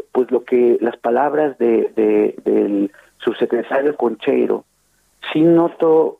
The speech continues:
este perfil ideologizado, guión, militante de la educación. No veo en, en lo que, en lo que dice o en las políticas que ha impulsado una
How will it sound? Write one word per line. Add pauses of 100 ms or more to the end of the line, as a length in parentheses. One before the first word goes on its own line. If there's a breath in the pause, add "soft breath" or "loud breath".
este
perfil
ideologizado, (320)
guión,
militante
de
la
educación. (640)
No
veo
en, (360 loud breath)
en
lo
que,
en
lo
que (120)
dice
o
en
las
políticas
que
ha
impulsado (460 soft breath)
una